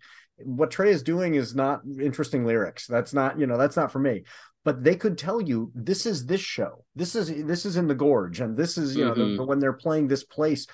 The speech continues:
Speaker 1: just by tapes, because they had, you know, they were, they were spending as many hours as I am spending with you listening to you talk about bad movies every week. Like, that
Speaker 2: And
Speaker 1: was
Speaker 2: they, and they were mere-, they were spending that with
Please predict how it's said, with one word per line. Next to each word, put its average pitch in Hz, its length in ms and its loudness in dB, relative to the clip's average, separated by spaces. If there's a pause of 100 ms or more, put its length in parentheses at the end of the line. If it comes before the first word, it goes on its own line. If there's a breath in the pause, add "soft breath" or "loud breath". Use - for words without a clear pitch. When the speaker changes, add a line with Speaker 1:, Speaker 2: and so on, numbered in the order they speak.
(240 loud breath)
Speaker 1:
just 196 260 -2
by 190 140 4
tapes, - 540 -2
because 151 340 -2
they 139 360 0
had, 135 260 -6
you 147 100 -2
know, 117 80 -2
they 113 120 -2
were, 117 140 -4 (840 soft breath)
they 160 160 6
were 202 80 6
spending 160 320 6
as 139 100 2
many 147 260 4
hours 117 360 2
as 139 160 -2
I 131 140 2
am 135 100 0
spending 123 340 -2
with 127 140 -4
you 160 200 4
listening 123 340 0
to 117 60 -2
you 120 120 0
talk 120 200 2
about 117 160 2
bad 110 220 2
movies 101 340 0
every 87 220 -6
week. - 260 -16
Like, 107 200 -6
that 120 120 0
Speaker 2:
And 185 120 4
Speaker 1:
was 208 160 10
Speaker 2:
they, 202 140 4
and 165 200 -2 (100)
they 175 140 4
were 196 100 4
mere-, 160 220 6
they 160 120 6
were 165 60 6
spending 139 300 2
that 127 160 2
with 113 180 -2